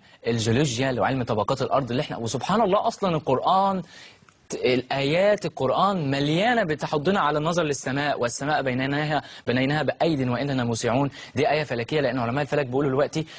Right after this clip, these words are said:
إن الكون بيتمدد، والقرآن بيقول لك: "والسماء بنيناها بأيد وإنا لموسعون". علماء الفلك بيقول لك إن ال-، إن الكون بيتمدد، يعني أصلًا القرآن: "أفلا يتفكرون، أفلا ينظرون إلى الإبل،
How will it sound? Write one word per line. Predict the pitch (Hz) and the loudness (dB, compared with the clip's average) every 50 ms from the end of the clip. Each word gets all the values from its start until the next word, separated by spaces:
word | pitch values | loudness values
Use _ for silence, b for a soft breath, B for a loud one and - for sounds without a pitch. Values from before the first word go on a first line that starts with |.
| B B | B B
إن | 120 127 131 | 0 2 2
الكون | 120 - 165 160 156 | 2 2 2 2 2
بيتمدد، | 139 135 127 131 135 160 175 139 107 98 87 - B B B B | 2 0 0 -2 -2 -2 -2 -2 -2 -4 -4 -4 B B B B
والقرآن | - 113 117 110 - 123 123 - 147 156 143 | 0 0 0 2 2 2 2 2 2 2 2
بيقول | 127 135 151 | 2 2 0
لك: | 147 - 127 | 0 -2 -4
"والسماء | 120 - - 113 120 135 135 131 135 | -6 -6 -4 -4 -2 0 2 0 0
بنيناها | 131 120 113 107 107 117 123 131 127 127 | 0 -2 -2 -2 -2 0 0 0 0 0
بأيد | 120 - - 127 135 131 | 0 0 0 0 0 0
وإنا | 131 131 120 117 - 160 156 147 139 139 | 0 0 0 0 0 0 2 2 2 2
لموسعون". | 143 143 147 143 - 147 139 156 165 147 113 98 B B B B B | 2 2 0 0 2 2 2 2 2 2 0 -2 B B B B B
علماء | 107 107 113 131 135 | 0 2 2 2 2
الفلك | 131 123 - 147 135 | 0 0 0 -2 -2
بيقول | 120 120 120 139 | 0 0 0 0
لك | 139 - | 0 0
إن | 135 131 131 | -2 -2 0
ال-، | 123 123 - B B B B B | 0 -2 -4 B B B B B
إن | - 120 117 113 | 2 4 4 4
الكون | 113 117 117 - - 143 143 156 160 | 4 4 2 2 2 2 2 2 2
بيتمدد، | 147 143 143 - 147 160 180 147 117 - 90 B B B B B | 2 0 0 0 0 0 0 0 -2 -4 -4 B B B B B
يعني | 110 110 - - - | 0 0 0 0 -2
أصلًا | 180 - - 180 175 165 | -4 -4 -2 -2 0 0
القرآن: | 151 - - 127 117 - 151 165 180 175 - B B B B | 0 2 2 2 4 4 4 2 2 0 -4 B B B B
"أفلا | 147 160 - 151 135 | -4 -2 -2 0 0
يتفكرون، | 127 - 123 113 123 117 - 127 131 143 151 151 135 B B B B | 0 -2 -2 -4 -4 -4 -2 0 2 2 2 0 -2 B B B B
أفلا | - 151 - 160 | -4 0 0 0
ينظرون | 151 139 127 123 127 143 147 147 | 0 0 0 0 0 0 0 0
إلى | 131 - 123 120 | 0 0 0 0
الإبل، | 113 107 151 147 156 139 | 0 0 0 0 0 -2